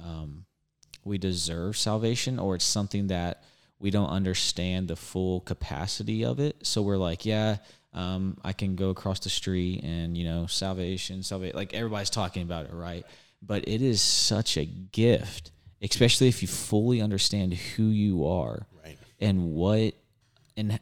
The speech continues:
Speaker 1: what you deserve because of who you are. Um, then we could fully understand the beauty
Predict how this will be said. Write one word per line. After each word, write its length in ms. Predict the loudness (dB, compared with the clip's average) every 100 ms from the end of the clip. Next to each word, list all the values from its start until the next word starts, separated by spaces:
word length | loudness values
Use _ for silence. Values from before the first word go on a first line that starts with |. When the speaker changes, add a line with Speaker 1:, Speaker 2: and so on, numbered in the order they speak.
| -6
Speaker 1:
what 280 | -4 -2
you 140 | 0 -2
deserve 800 | -2 -2 -2 -2 -2 -2 -4 -6
because 460 | -8 -4 -2 0
of 160 | -2 -4
who 120 | -6
you 300 | -4 -4 -6
are. 260 | -8 -10 -14 _ _ _ _ -6
Um, 420 | -2 -2 -4 -8 -12 _ _ _ _ _ _ _ -14
then 300 | -2 0 2
we 160 | 0 0
could 160 | -4
fully 360 | -6 -2 2 2
understand 460 | 2 -2 -2 -4
the 80 | -4
beauty 540 | -4 -4 -4 -4 -6